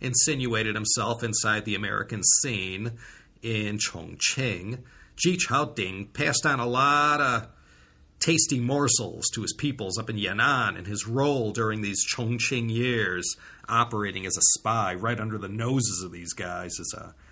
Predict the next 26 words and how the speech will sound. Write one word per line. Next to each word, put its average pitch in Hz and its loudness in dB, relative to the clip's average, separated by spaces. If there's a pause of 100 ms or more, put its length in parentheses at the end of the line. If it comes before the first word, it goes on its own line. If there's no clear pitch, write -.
(260)
great 127 0 (480)
untold 120 2
story. 90 -2 (1040)
One 127 -2
of 98 0
the 98 0
several 120 2
upshots 101 0
of 101 -10
the - -10
Wallace 98 -2
mission 92 -4
was 95 -4
that 90 -4
Jiang 160 0
used 127 4
the 101 -6
occasion 92 -4
to 85 -8 (120)
bend 127 2
the 85 -2
V 113 -2
P's 113 -2
ear 95 -2 (720)
and 101 -6
just - -2